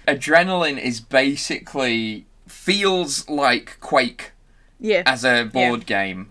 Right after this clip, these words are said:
Speaker 1: So, you know, a, it feels like a fast-paced first-person shooter.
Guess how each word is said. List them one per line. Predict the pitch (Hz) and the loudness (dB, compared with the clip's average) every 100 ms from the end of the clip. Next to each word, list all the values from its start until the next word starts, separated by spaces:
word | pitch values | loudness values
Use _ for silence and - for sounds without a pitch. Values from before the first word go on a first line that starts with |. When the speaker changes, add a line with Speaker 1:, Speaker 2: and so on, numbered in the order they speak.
| - | -14
Speaker 1:
So, | - - 127 120 117 135 | -6 4 4 4 -4 -4
you | 123 | -4
know, | 120 113 | 0 0
a, | 110 113 - - _ _ | 0 -2 -6 -20 _ _
it | 156 156 | -8 -6
feels | - 165 156 | -2 -2 2
like | 143 | 0
a | 131 | -2
fast-paced | - 151 151 - - 131 113 - - - - - _ _ _ _ _ _ _ _ _ _ | -2 -2 0 -4 0 0 0 -4 -8 -10 -20 -20 _ _ _ _ _ _ _ _ _ _
first-person | - 151 135 - 135 123 123 110 | -4 0 0 2 2 2 -4 -4
shooter. | - 120 101 - 82 | -2 -2 -4 -8 -10